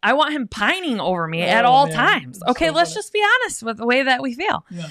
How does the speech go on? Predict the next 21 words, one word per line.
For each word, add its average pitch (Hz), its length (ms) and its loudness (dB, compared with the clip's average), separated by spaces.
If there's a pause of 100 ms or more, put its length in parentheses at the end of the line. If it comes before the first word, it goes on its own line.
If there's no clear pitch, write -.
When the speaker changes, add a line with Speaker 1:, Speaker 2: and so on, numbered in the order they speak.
(280)
Speaker 1:
And 269 180 2
so 269 460 4
it's - 240 0
Speaker 2:
Funny. 285 100 2
Speaker 1:
important 320 380 -4
to 233 100 -8
me 226 160 -2
when 208 140 -4
we 202 100 -4
go 202 160 0
out 190 160 2
to 196 100 -8
eat. 165 220 -6
That, 196 320 2
that's 262 320 -2
something 247 320 -6
that's 196 180 -8
significant 190 680 -8
to 196 160 -4
a 180 100 -6
female 139 460 -10